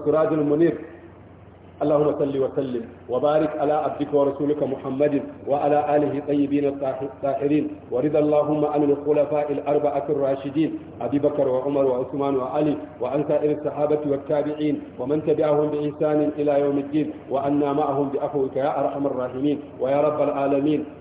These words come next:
اللهم اغفر للمسلمين والمسلمات والمؤمنين والمؤمنات، وألف بين قلوبهم، وأصلح ذات بينهم،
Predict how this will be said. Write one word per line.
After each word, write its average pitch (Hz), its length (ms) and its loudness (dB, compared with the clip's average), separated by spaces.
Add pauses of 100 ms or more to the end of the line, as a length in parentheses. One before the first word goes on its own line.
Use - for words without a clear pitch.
اللهم 143 280 2
اغفر 139 240 -2
للمسلمين 135 640 -2
والمسلمات 127 640 0 (240)
والمؤمنين 143 520 0
والمؤمنات، 135 680 0 (280)
وألف 147 360 0
بين 151 240 4
قلوبهم، 143 580 0 (280)
وأصلح 143 420 -2
ذات 156 320 0
بينهم، 147 500 2